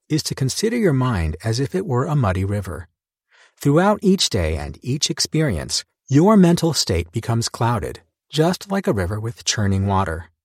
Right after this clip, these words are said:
If muddy water is left to sit in peace, however, the dirt sinks down and the water becomes clear. In other words, every time you meditate,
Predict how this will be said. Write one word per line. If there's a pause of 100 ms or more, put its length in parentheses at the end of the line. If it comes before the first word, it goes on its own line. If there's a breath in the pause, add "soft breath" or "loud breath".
(560 soft breath)
If
muddy
water
is
left
to
sit
in
peace,
however, (260)
the
dirt
sinks
down (200)
and
the
water
becomes
clear. (800 loud breath)
In
other
words, (380)
every
time
you
meditate,